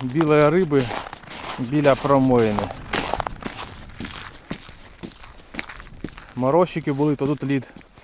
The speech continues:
підмерз, став кращим, бо до цього його майже не було, розмило, все було в промоїнах. Писали мені, що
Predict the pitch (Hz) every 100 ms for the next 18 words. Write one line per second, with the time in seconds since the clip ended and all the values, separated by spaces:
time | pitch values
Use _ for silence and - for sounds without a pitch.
0 | - - - - - - 156 131 165 185
1 | 165 - - - - - - - - -
2 | - - - - - - - - - -
3 | - - 127 143 131 107 - 117 101 -
4 | - - - - - 113 120 120 156 147
5 | 139 131 - - - - - - - -
6 | - 120 131 131 135 139 139 143 139 131
7 | 151 160 127 - 131 147 131 135 110 104
8 | - 127 123 123 113 131 123 104 92 92
9 | - - - - - - - - - -
10 | - - - - - - - - - -
11 | - - - - - - - - - 139
12 | 208 202 202 208 196 190 185 - 190 180